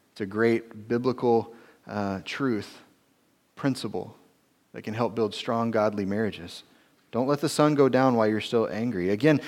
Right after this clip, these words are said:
this is the kind of anger that we're encouraged to have, anger that's provoked by hurt, um, or injustice in the world. But even when you're angry at the right kinds of things, you should never allow the sun to go down while you're still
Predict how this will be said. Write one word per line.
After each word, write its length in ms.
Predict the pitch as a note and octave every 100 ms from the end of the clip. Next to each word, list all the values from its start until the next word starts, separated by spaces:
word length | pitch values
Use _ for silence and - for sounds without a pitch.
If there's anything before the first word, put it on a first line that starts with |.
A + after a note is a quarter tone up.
| - -
this 260 | C#3 E3
is 140 | A3+ F3+
the 100 | F3
kind 340 | - F#3+ G#3+
of 120 | E3
anger 340 | D3+ G#3+ G3+ D3+
that 160 | D3
we're 180 | E3 E3+
encouraged 540 | D3+ - F3+ F3+ D3
to 80 | C#3+
have, 400 | B2 F#3 C#3+ G#2+
anger 320 | A#2+ F3 F#3
that's 220 | F3 F3 - - -
provoked 640 | - E3 B2 F#3 F3+ - D3
by 140 | C3+
hurt, 480 | B2 - G3 D3 - - -
um, 160 | B2+ C3
or 160 | C#3+ C#3+
injustice 640 | C#3 B2 E3+ F3 D#3 C3+
in 180 | D3 D3
the 80 | C3+
world. 380 | D3 G#3 C3
But 160 | - -
even 400 | A3+ B3+ C#4+ B3
when 160 | G#3+ F#3+
you're 180 | F3+ -
angry 400 | G#3+ B3+ F#3 E3
at 100 | D#3+
the 80 | D#3+
right 320 | F3 A3+ A3
kinds 400 | F#3 G3+ G#3 E3
of 140 | C3+
things, 640 | C#3+ - B3 F#3+ B2 E3 - - -
you 100 | E3+
should 160 | E3 E3
never 360 | E3 G3 A3+
allow 280 | G#3+ F#3 F3+
the 120 | E3
sun 340 | D3 - G#3+ D#3+
to 100 | D3
go 220 | D#3 D3+
down 540 | A#2+ D#3 F#3 D#3 C#3+
while 180 | C3 C3+
you're 180 | C#3 C#3
still 560 | - - A2 A#2 A#2+